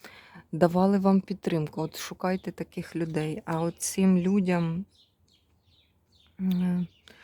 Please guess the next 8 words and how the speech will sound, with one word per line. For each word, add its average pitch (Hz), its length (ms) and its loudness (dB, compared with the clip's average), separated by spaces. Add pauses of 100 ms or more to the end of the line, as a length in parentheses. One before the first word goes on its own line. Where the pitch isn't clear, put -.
(420)
ну, 254 100 2
вони 208 180 10
самі 190 480 4
такі - 360 -10
нещасні, 156 1400 -2
то 160 160 -6
з 156 140 -6
ними 170 500 2